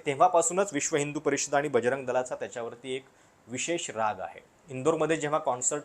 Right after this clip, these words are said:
होणार होता त्यावेळी तो आधी होऊच नये अशी भूमिका घेण्यात आलेली होती. त्याला अगदी खलिस्तानी समर्थक ठरवण्यात आलं, पण त्याच्यानंतरसुद्धा त्याचा कार्यक्रम पार पडला.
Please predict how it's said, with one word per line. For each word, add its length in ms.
होणार 220
होता 360
त्यावेळी 300
तो 240
आधी 360
होऊच 320
नये 380
अशी 200
भूमिका 360
घेण्यात 340
आलेली 240
होती. 360
त्याला 180
अगदी 380
खलिस्तानी 500
समर्थक 520
ठरवण्यात 360
आलं, 200
पण 120
त्याच्यानंतरसुद्धा 960
त्याचा 240
कार्यक्रम 440
पार 280
पडला. 440